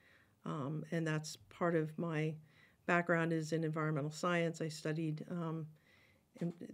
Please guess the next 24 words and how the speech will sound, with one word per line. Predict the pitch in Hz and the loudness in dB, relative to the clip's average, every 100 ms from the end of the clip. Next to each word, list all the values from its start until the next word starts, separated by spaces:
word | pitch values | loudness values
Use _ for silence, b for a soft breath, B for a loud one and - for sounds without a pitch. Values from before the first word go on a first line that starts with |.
| 170 | -2
the | |
ecology | 165 - 170 165 165 160 156 | -2 2 4 4 2 0 0
and, | 160 156 156 | 0 0 0
and | - 156 156 | 0 0 2
watershed | 156 156 147 156 156 - 147 156 | 0 0 -2 -4 -8 -2 0 2
management. | 156 156 156 156 123 - | 0 0 -2 -4 -8 -8
So, | - 151 151 147 | -6 -4 -4 -6
um, | - 151 - 170 | -8 -8 -8 -6
that's | 123 - | -8 -4
something | 156 156 151 | -6 -2 -2
that | 147 | 0
I | 147 147 | 0 0
am | 151 | 0
definitely | 151 151 - - 151 156 156 B B B - | -2 -4 -4 -4 -2 -2 -6 B B B 2
very | 196 190 | 6 6
interested | 170 160 156 156 165 | 4 2 0 0 0
in | 151 | 2
learning | 156 165 151 | 0 0 0
more | 160 160 | 0 0
about | 156 156 147 - | -2 -2 -2 -4
and, | 160 156 151 | -2 0 0
and | - 156 151 - _ _ - | -2 -2 -4 -6 _ _ -4
helping | 165 165 160 | -2 -2 -4
to | 156 156 147 | -2 0 0